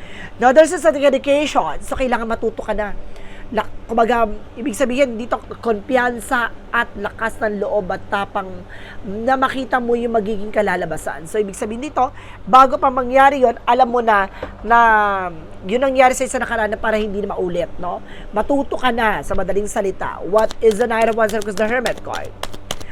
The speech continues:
Reference with the King of Pentacles. So, this is something a security.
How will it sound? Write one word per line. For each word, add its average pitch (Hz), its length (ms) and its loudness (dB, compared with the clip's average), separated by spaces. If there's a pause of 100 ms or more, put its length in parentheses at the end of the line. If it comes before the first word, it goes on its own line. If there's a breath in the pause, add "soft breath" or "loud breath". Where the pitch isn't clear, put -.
(180 loud breath)
Reference 277 400 6
with 285 160 -2
the 269 160 2
King 285 320 -2
of 240 320 6 (240)
Pentacles. 330 720 -2
So, - 80 0
this 233 240 -2
is 247 80 -10
something 226 320 -4
a 233 80 -4
security. 277 640 -4